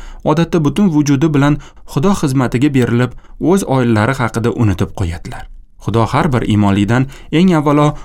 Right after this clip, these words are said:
o'z oilasiga e'tibor berishni buyuradi. Elahning yoshligida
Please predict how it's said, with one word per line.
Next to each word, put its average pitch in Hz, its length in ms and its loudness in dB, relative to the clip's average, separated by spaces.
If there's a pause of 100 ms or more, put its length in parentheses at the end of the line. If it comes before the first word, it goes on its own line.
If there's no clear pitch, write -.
o'z 196 220 0
oilasiga 147 480 0
e'tibor 139 420 0
berishni 104 400 0
buyuradi. 87 460 -4 (200)
Elahning 110 440 0
yoshligida 104 600 0